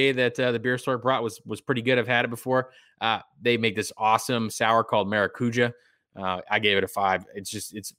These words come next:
it's unbelievable. But this is an Imperial I P A. Cracking this bad Larry. Uh, let's see. What is it? Uh, intense and refined. Knowledge delivers notes of resinous pine,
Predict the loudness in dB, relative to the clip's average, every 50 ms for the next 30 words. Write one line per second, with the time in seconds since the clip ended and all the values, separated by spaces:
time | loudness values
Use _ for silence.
0 | _ -14 -14 -12 -10 -8 -6 -4 -2 -2 -2 -2 -2 -2 -2 -2 0 2 2 2
1 | 2 2 0 -2 2 4 4 4 4 2 -2 -6 -6 -4 -4 -4 -2 0 2 4
2 | 6 6 4 4 2 0 -2 0 2 2 0 -2 -4 _ -12 -12 -12 -14 _ _
3 | _ _ -12 -6 -6 -6 -6 -8 -10 -4 0 2 2 2 2 0 -2 -2 -2 -2
4 | -4 -4 0 2 4 6 6 6 4 4 4 4 6 6 6 6 4 4 0 -4
5 | _ _ _ _ _ _ _ _ _ -8 -4 -2 0 0 2 2 2 2 0 0
6 | -2 -4 -6 -4 0 0 2 2 2 2 4 4 4 4 2 0 -4 -4 -4 -4
7 | -2 -2 -2 -4 -8 _ _ _ _ _ -8 -4 0 2 2 2 2 2 2 4
8 | 4 4 4 4 4 6 6 6 6 6 4 2 0 -2 -6 _ _ _ -6 -2
9 | 2 4 4 4 4 4 2 0 2 2 2 2 0 -2 0 0 0 0 0 -2
10 | -6 -6 -2 0 0 2 2 0 -2 -2 -4 -4 -4 -2 0 -2 -2 -4